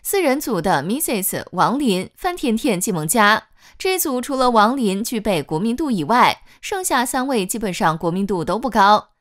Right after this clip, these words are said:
misses 是电竞解说，范甜甜奇葩说辩手，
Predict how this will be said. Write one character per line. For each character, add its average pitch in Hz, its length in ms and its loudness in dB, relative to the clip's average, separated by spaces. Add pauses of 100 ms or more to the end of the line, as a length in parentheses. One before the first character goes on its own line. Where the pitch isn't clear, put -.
(260)
misses 294 500 -2
是 226 220 -4
电 247 180 -4
竞 277 140 -6
解 190 200 -4
说， - 480 2
范 359 140 -4
甜 311 180 -6
甜 269 260 -2
奇 - 180 -8
葩 165 120 -2
说 247 160 -6
辩 262 220 -2
手， 165 360 2